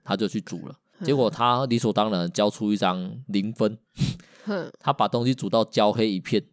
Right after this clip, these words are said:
Speaker 1: 回来之后她男朋友看到直接破口大骂，说她在浪费食物。
Speaker 2: 嗯。
Speaker 1: 她很生气。
Speaker 2: 嗯。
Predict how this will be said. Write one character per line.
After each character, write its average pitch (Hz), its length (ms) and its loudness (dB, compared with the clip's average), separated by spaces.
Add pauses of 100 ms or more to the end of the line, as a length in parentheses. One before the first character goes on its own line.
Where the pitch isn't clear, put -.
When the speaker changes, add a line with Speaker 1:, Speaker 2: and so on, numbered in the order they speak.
(260)
Speaker 1:
回 110 120 4
来 107 140 4
之 107 60 -2
后 104 80 2
她 104 120 2
男 98 160 2
朋 104 120 0
友 98 60 2
看 95 220 -2
到 92 280 0 (100)
直 - 100 -14
接 98 120 0
破 - 240 -2
口 87 160 -6
大 85 180 0
骂， 85 160 -4 (180)
说 113 160 0
她 107 140 -2
在 107 140 2
浪 104 180 2
费 98 160 0
食 - 240 -10
物。 90 140 -6 (420)
Speaker 2:
嗯。 202 260 -12 (400)
Speaker 1:
她 117 140 0
很 104 100 2
生 92 220 -2
气。 - 260 -6 (220)
Speaker 2:
嗯。 180 260 -16